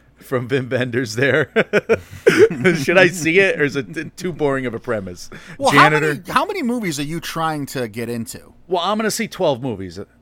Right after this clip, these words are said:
Speaker 1: I, I believe, over
Speaker 2: But
Speaker 1: three
Speaker 2: you haven't
Speaker 1: weekends.
Speaker 2: bought specific tickets yet?
Speaker 1: Yeah, I bought tickets.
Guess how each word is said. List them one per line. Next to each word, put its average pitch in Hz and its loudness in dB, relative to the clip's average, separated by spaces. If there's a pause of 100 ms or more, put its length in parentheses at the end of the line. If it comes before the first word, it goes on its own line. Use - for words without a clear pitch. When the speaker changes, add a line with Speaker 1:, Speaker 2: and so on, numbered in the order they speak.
(120)
Speaker 1:
I, 98 -12
I 98 -8
believe, 92 -12
over 101 -6
Speaker 2:
But 147 -4
Speaker 1:
three - 2
Speaker 2:
you - 0
haven't 160 2
Speaker 1:
weekends. - -12
Speaker 2:
bought 139 0
specific 160 -8
tickets 196 -8
yet? 214 -6
Speaker 1:
Yeah, 131 2
I 123 0
bought 123 -2
tickets. - -10